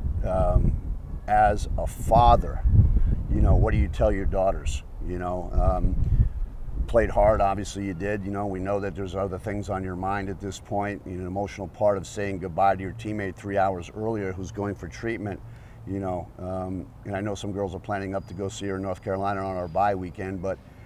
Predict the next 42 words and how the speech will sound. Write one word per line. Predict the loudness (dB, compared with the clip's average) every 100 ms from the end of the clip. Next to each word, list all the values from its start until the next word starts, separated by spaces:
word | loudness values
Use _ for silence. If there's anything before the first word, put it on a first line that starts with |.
| -18 -12 -4
um, | -2 0 -2 -6 -10 -14 -16 -16 -14 -16 -16 -16 4
yeah, | 6
you | 6 4
know, |
it | 0
was | -2
one | 0
of | 2
those | 2 -2
tough | 4 6 6
days, | 2 2 0 -2
and, | -4 -6 -6
uh, | -4 2
I | 2
thought | 6 6
we | 6
played | 0 0 2
very | 0 0
well. | 4 4
I | 4
thought | 2 0
we | 0
maintained | -2 -2 -2 -2 -2
a | -4
maturity | -4 -2 -2 0
level | -2 -2
very, | 0 0 0
very | 0
well. | 2 4 4 4
And, | -2 -6 -10 -10 -10 -6
and, | -4 -2 0
uh, | 0 0
like | -2 -2
you | -4
said, | -4 -4 -2
the |
uncharacteristic | -4 -4 0 -2 -2 -8 -8 -8
things | -6 -6
that | -2
happened | 2 2 0 -4
that | -4 -4
day, | -4